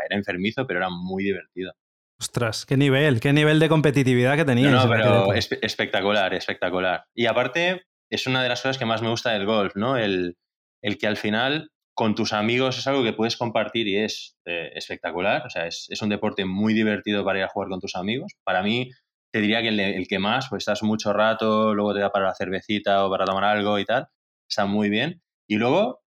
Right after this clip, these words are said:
Speaker 1: consigues hacer amigos jugando un, una, una vuelta de dieciocho hoyos. O sea,
Speaker 2: Claro.
Speaker 1: sales a jugar y, y a mí me ha pasado, ¿eh? De haber hecho amistad,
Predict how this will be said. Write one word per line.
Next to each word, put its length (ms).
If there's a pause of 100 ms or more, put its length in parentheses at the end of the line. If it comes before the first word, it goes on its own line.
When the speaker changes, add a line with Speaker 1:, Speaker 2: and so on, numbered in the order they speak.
(160)
Speaker 1:
consigues 360
hacer 180
amigos 680
jugando 960
un, 220
una, 540
una 160
vuelta 220
de 80
dieciocho 280
hoyos. 240
O 280
sea, 100
Speaker 2:
Claro. 220 (220)
Speaker 1:
sales 260
a 60
jugar 580
y, 220 (160)
y 260
a 60
mí 140
me 60
ha 40
pasado, 380
¿eh? 80
De 260
haber 240
hecho 160
amistad, 520